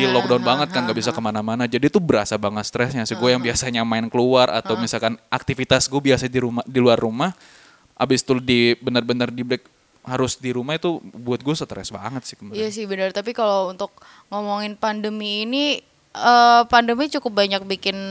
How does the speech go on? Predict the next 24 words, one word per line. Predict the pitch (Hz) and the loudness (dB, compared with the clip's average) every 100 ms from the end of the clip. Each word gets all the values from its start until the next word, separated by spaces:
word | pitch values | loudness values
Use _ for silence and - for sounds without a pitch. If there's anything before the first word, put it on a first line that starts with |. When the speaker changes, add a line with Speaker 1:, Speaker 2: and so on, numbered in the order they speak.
| 196 196 196 | -8 -8 -8
Speaker 2:
stres | 196 - 208 208 - | -10 0 4 4 4
orang | 214 208 208 240 233 | 4 6 8 6 6
kali | 233 214 | 4 4
ya. | 214 | 2
Speaker 1:
Banget, | 226 - 240 | 4 4 4
Speaker 2:
Heeh, | 214 | 2
Speaker 1:
banget. | 214 233 233 | 2 2 2
Speaker 2:
karena | 240 247 277 - _ | 2 4 4 2 _
ya | 233 214 202 | -4 -2 -2
itu | 202 - | -4 -8
dia | 208 262 | -6 -4
banyak | 214 180 | -4 -8
yang | 175 165 | -8 -10
dikat-katin, | 165 170 170 - 240 240 240 | -8 -8 -6 -2 -2 0 -6
udah | 226 185 | -6 -10
gitu | 170 165 175 | -10 -12 -14
juga, | 165 160 170 - - - _ | -14 -8 -8 -10 -20 -20 _
eh, | 196 190 190 190 | -4 0 0 0
lingkungan | 196 - 196 196 190 | -2 -8 -6 -6 -4
dalam | 180 180 180 | -2 -2 -4
pekerjaan | 185 190 185 180 202 262 | -6 -6 -6 -2 -2 -2
juga | 233 185 | -4 -6
jadi | 165 165 170 | -6 -6 -6
makin | 165 165 170 | -10 -10 -12